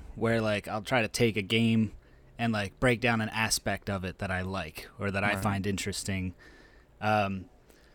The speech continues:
Speaker 1: so
Speaker 2: Nice.
Speaker 1: it's, uh, I'm not nearly as good as <laughs> the Nerd Writer, um, but he was kind of the inspiration for it. Um, s-, but yeah, anyway, so Inward Games, I try to do that. Um, or I also look at, like,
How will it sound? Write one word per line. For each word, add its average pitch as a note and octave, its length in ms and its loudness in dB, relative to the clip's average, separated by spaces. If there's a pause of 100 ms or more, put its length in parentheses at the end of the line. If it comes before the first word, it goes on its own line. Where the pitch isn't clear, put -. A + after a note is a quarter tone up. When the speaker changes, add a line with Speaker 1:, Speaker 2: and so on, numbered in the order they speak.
(160)
Speaker 1:
so C3+ 280 8
Speaker 2:
Nice. - 300 2
Speaker 1:
it's, - 100 -16
uh, C3 400 4 (560)
I'm D3 220 12
not D3 220 12
nearly C#3+ 320 12
as A2+ 100 8
good B2+ 180 10
as A#2 220 4 (120)
<laughs> - 80 0
the A#2+ 120 2
Nerd B2+ 240 8
Writer, G2+ 300 0 (120)
um, G2+ 340 -2 (120)
but A#2+ 280 4
he C3+ 120 4
was A#2+ 180 4
kind A#2 140 4
of G#2 60 0
the G#2+ 100 2
inspiration G2+ 720 -2 (100)
for F#2 260 -6
it. F2+ 140 -6 (480)
Um, A#2+ 400 6
s-, - 100 -6
but C#3+ 200 10
yeah, D#3 160 10
anyway, G#2 320 6
so G#2 340 2
Inward A#2 300 0
Games, A#2 420 2 (460)
I G#2+ 80 0
try C#3+ 320 4
to C#3+ 100 6
do C3+ 380 4
that. C3+ 580 4
Um, A2+ 480 0 (560)
or F3+ 280 10
I D#3+ 120 10
also D3+ 280 8
look C3+ 160 6
at, C3 60 0
like, - 400 -4